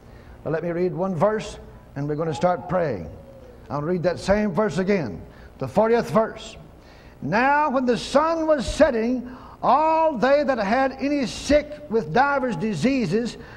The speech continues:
brought them unto him, and he laid his hands on every one of them and healed them." Blessed be God forevermore. The Spirit of God is upon me to pray for the sick tonight.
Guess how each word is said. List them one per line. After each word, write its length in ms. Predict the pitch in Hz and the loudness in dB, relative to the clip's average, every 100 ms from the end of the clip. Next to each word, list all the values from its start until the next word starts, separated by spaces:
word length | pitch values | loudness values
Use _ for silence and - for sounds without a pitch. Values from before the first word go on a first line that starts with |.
| - - | -16 -2
brought 400 | 156 339 349 - | 2 2 0 2
them 280 | 240 254 247 | 2 4 0
unto 320 | 233 226 226 | 0 0 2
him, 500 | 180 208 220 269 320 - - - | 2 2 2 0 -6 -16 -20 -6
and 120 | 214 | 0
he 100 | 254 | 2
laid 240 | 254 294 285 | 6 4 4
his 200 | 269 180 | -2 -2
hands 580 | 151 202 320 294 233 190 | -2 0 2 0 0 0
on 280 | 196 190 196 | 0 -2 2
every 400 | 277 262 220 247 | 2 2 0 0
one 220 | 233 277 | 2 2
of 220 | 226 170 147 | 2 0 -2
them 420 | 180 185 220 208 - - - - - | -2 -2 -4 -8 -16 -20 -20 -20 -2
and 580 | 220 247 254 262 254 - - | 2 4 4 2 0 -4 -10
healed 540 | - 262 262 208 175 151 | -4 -2 2 2 2 0
them." 300 | 156 113 90 - - - - - - | 0 -2 -8 -14 -18 -20 -20 -20 -4
Blessed 400 | - 208 185 139 | -2 -2 -4 -4
be 140 | 175 185 110 110 | -4 -6 -8 -6
God 360 | 175 170 175 | -4 -4 -4
forevermore. 760 | 147 139 165 160 135 120 90 101 - - - - - - - - - - - - - - - - - - - | -4 -4 -4 -4 -4 -6 -8 -12 -14 -18 -20 -20 -20 -20 -20 -20 -20 -20 -20 -20 -20 -20 -20 -20 -20 -10 -4
The 100 | 180 | -4
Spirit 440 | - - 220 220 | -4 2 2 4
of 120 | 202 | 0
God 260 | 170 214 226 | 0 0 0
is 120 | 208 | 0
upon 400 | 214 214 220 214 | 0 0 -2 0
me 200 | 220 226 | -2 0
to 100 | 202 | -2
pray 280 | 208 220 240 | 0 0 0
for 120 | 233 | 0
the 140 | 208 208 | -4 -2
sick 280 | - 254 | -2 0
tonight. 380 | - 185 170 131 | 0 0 -2 -4